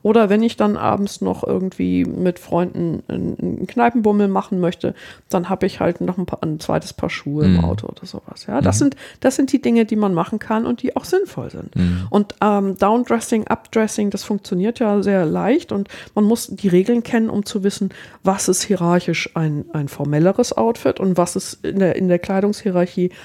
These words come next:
Speaker 1: ein, ein legereres Outfit, um dann zu verstehen, was ist in dem Moment das Angemessene,
Speaker 2: Mhm.
Speaker 1: ne?
Speaker 2: Mhm.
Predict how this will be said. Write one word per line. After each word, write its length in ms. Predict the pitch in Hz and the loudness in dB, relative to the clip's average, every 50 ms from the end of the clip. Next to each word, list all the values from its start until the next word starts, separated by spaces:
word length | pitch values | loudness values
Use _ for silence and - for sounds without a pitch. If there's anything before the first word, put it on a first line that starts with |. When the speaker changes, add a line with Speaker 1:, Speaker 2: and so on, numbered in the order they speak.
| - - - - - | -20 -20 -20 -4 0
Speaker 1:
ein, 280 | 175 165 160 165 165 - | 0 2 2 0 0 -2
ein 140 | - 170 160 | 0 0 2
legereres 680 | 151 147 151 147 151 170 185 196 214 208 - 214 - | 2 2 2 2 2 0 2 0 -2 -2 -2 -4 -2
Outfit, 460 | - - 185 185 - - - 190 180 - - - - - - | 0 0 0 0 0 -2 -4 -4 -4 -6 -16 -20 -20 -20 -10
um 200 | _ 180 175 170 | _ -2 -2 2
dann 220 | - 196 208 220 226 | 4 4 4 4 2
zu 120 | - - | 0 -4
verstehen, 720 | 220 - - 208 - - - - 190 185 180 180 185 185 - _ _ _ _ - - - - - - _ _ - - _ _ _ _ - - | -4 -2 -2 -2 -2 -4 -2 2 2 4 4 2 0 -2 -6 _ _ _ _ -20 -20 -20 -20 -20 -20 _ _ -20 -20 _ _ _ _ -16 -4
was 240 | 170 202 - - - | -4 -2 -2 -2 -4
ist 120 | 156 - | -4 -2
in 100 | - 175 | -2 0
dem 160 | 156 151 147 156 | 0 2 2 2
Moment 260 | 160 156 156 156 156 | 2 2 0 0 0
das 160 | 170 170 - | -2 -4 -4
Angemessene, 680 | - 170 160 139 123 - - 64 98 98 90 87 85 85 | -4 -4 -4 -4 -6 -8 -2 2 4 4 4 4 2 2
Speaker 2:
Mhm. 100 | 90 107 | 0 -2
Speaker 1:
ne? 140 | 110 - 214 | -4 -6 -6
Speaker 2:
Mhm. 260 | - 85 92 98 104 | -4 -4 -4 -4 -4